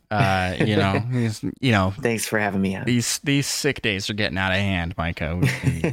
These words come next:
Speaker 2: <laughs>
Speaker 1: need you to come back. Um, but you can find me on the internet as well. I am at Andros one on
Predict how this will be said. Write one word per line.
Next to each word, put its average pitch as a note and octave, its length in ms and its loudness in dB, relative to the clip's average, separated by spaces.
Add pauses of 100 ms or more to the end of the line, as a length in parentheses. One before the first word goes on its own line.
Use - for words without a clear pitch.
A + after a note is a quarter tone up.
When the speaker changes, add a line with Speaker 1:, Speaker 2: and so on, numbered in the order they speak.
(240)
Speaker 2:
<laughs> - 20 -4
Speaker 1:
need F2 160 -2
you F2+ 100 -4
to F2+ 40 -8
come F2+ 220 -6
back. F#2+ 300 0 (640)
Um, G2+ 380 2 (880)
but C3+ 280 0 (320)
you E3+ 160 2
can A#3 160 -2
find G#3+ 280 2
me C4 160 2
on A#3 100 4
the G#3+ 100 4
internet G3 300 2
as F3 120 0
well. F3+ 460 4
I D3 180 2
am C3+ 440 4
at C#3 200 0
Andros B2 380 2
one B2 400 2
on G#2 340 4